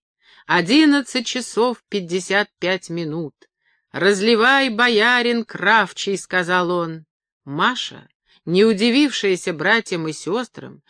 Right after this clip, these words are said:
не удивилась бы, вероятно, если бы услышала здесь обращение бледнолицей.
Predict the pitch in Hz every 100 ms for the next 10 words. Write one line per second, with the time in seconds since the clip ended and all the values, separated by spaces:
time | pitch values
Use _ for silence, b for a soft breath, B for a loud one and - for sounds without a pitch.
0 | b - 175 185 175 185 247 254 226 214
1 | 214 202 190 220 233 196 202 208 202 180
2 | 180 - 196 233 202 190 165 196 208 185
3 | 165 170 - 214 208 185 165 190 170 170
4 | 156 214 247 - 135 123 -